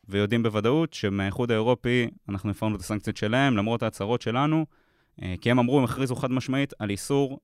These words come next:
ייצוא מרוסיה. לא מעניין אותם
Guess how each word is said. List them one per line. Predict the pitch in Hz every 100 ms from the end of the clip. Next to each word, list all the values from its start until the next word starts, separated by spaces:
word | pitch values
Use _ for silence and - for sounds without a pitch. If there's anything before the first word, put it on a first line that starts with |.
| _
ייצוא | 104 95 - 135 95 _ _
מרוסיה. | 107 104 123 - 92
לא | 101
מעניין | 135 139 131 139
אותם | 139 135 131